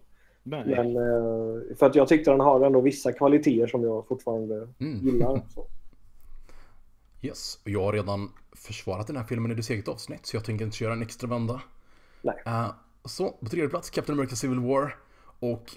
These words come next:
Speaker 3: sen har vi en delad första plats där vi får diskutera oss fram till en vinnare. Eller
Speaker 1: Now You See
Speaker 3: förlorare.
Speaker 1: Me två är vinnaren.
Speaker 3: <laughs> Jag tror nog det, alltså, men först, det, eh, sa vi inte när vi diskuterade, eller gick igenom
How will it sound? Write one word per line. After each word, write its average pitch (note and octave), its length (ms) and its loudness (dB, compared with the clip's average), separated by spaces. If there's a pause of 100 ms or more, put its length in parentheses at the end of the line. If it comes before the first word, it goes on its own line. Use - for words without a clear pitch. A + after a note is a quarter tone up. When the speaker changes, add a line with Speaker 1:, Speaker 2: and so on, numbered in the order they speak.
Speaker 3:
sen C3+ 220 -4
har C#3 80 -4
vi D3 60 2
en B2+ 120 2
delad B2+ 400 0
första C3+ 320 -4
plats - 340 -6
där A#2+ 80 0
vi A2+ 100 2
får A#2 120 -6
diskutera A2 380 -4
oss A2 140 -6
fram A2 200 -2
till A2 220 -4
en G#2 400 -6 (160)
vinnare. G#2+ 520 -6 (600)
Eller A#2 120 -8
Speaker 1:
Now B2 120 4
You B2+ 100 0
See C3 160 -4
Speaker 3:
förlorare. A#2+ 300 6
Speaker 1:
Me A2+ 60 2
två A#2 80 4
är A#2 60 4
vinnaren. G#2 560 2 (420)
Speaker 3:
<laughs> - 420 -4
Jag C3+ 160 0
tror E3 140 2
nog C#3+ 100 4
det, A2+ 100 2
alltså, G2+ 180 -4
men B2 160 -2 (360)
först, - 300 -2 (180)
det, D3+ 160 4 (680)
eh, A2 220 -12
sa B2 260 0
vi C3 100 0
inte A#2+ 140 -2
när G#2+ 60 -2
vi G#2 100 -2
diskuterade, G2 800 -6
eller G#2+ 180 -2
gick G#2 300 -4
igenom G2+ 340 -6